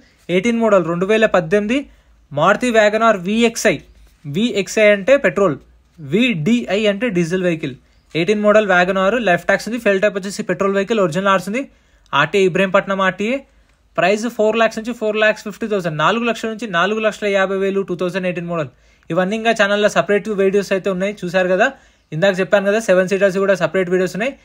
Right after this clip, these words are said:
ఇవి కూడా మీకు కావాలంటే చెక్ చేయండి ఛానల్లో. ఇప్పుడు ఆక్షన్ టైంలో వెహికల్ ఎట్లా చెక్ చేసుకోవాలని క్లిప్స్ పెడతా చూడండి.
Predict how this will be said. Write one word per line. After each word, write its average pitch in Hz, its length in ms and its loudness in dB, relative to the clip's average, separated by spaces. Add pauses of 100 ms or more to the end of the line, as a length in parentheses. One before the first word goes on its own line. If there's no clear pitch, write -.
(280)
ఇవి 160 120 0
కూడా 208 160 4
మీకు 196 180 -4
కావాలంటే 190 340 4 (100)
చెక్ 165 180 -4
చేయండి 202 280 2
ఛానల్లో. 180 340 2 (420)
ఇప్పుడు 156 220 -2
ఆక్షన్ 208 260 -2
టైంలో 214 260 2
వెహికల్ 190 240 0
ఎట్లా 202 220 0
చెక్ 180 180 -6
చేసుకోవాలని 202 440 -2
క్లిప్స్ 180 260 -4
పెడతా 196 240 0
చూడండి. 190 300 0